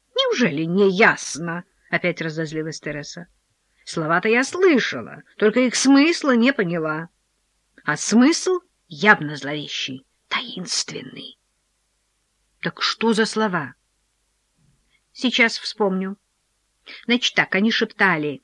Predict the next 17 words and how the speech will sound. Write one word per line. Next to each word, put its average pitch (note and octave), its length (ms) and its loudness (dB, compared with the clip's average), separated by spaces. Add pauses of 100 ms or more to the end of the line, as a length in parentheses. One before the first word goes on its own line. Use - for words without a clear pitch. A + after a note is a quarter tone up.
(600)
«Опять - 920 -4 (300)
здесь», D3 1000 -4 (480)
потом G3+ 360 2 (720)
«И C4 200 6
не A3 180 4
скрывается», F#3 1300 -2 (440)
и G#3 100 0
еще F#3 1120 0 (140)
«Это A3+ 180 4
не C4+ 160 8
может C#4 520 6
быть C4+ 200 2
случайным», D3+ 1200 -2 (140)
потом F#3+ 380 0 (680)
«Может, F#3+ 480 0
это F#3 420 0
ловушка?» F3+ 760 2